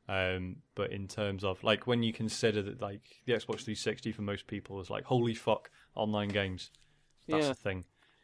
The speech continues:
Speaker 2: See, I
Speaker 1: Um,
Speaker 2: totally agree with that. It, it doesn't feel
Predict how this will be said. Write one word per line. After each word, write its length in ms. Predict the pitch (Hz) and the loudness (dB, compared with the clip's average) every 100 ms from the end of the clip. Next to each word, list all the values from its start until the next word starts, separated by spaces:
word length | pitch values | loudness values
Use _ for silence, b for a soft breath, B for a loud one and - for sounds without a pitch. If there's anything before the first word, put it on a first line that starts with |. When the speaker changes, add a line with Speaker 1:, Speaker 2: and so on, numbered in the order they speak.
| - | -2
Speaker 2:
See, 160 | - 185 | 6 8
I 100 | 190 | 8
Speaker 1:
Um, 60 | |
Speaker 2:
totally 280 | 185 190 165 | 8 6 6
agree 200 | 160 185 | 6 6
with 80 | 156 | 8
that. 140 | 127 - | 6 6
It, 180 | 131 - | 4 2
it 120 | 147 | 6
doesn't 380 | 180 165 165 - | 8 8 4 -4
feel 500 | - 165 147 131 123 | 4 6 8 6 0